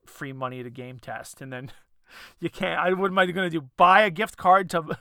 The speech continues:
<laughs> with a gift card to buy a digital game? No, I'll just buy the fucking game and cut out the middleman. They open up the press conference for the PlayStation five. That was, by the way, the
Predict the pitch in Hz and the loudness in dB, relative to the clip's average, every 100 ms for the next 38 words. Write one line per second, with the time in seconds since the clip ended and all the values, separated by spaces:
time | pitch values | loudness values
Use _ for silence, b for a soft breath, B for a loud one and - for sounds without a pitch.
0 | - - - 165 226 277 185 226 - 233 | -16 -20 -4 2 2 2 0 0 0 6
1 | 233 240 254 247 240 190 160 208 220 180 | 10 10 8 0 -6 0 6 8 6 2
2 | 233 196 220 175 208 220 226 226 170 156 | -4 -4 -8 -2 0 0 -2 -2 0 2
3 | 165 170 - 170 147 - 156 - 135 139 | 0 -2 0 2 0 -6 -10 -10 -14 -14
4 | 135 127 143 131 131 131 120 120 - _ | -14 -10 -8 -8 -12 -14 -14 -16 -18 _
5 | _ _ _ _ _ _ _ _ _ _ | _ _ _ _ _ _ _ _ _ _
6 | _ 196 311 311 320 302 302 277 - 269 | _ 0 8 8 10 4 2 -4 -4 0
7 | 262 - 269 269 262 240 - 233 - 247 | 0 2 2 4 2 -8 -10 -14 -10 -10
8 | - 269 214 240 208 240 226 220 208 247 | -10 -12 -10 -14 -6 0 2 0 0 -4
9 | 302 - 170 202 165 165 - | -4 -4 -2 -2 -2 -8 -10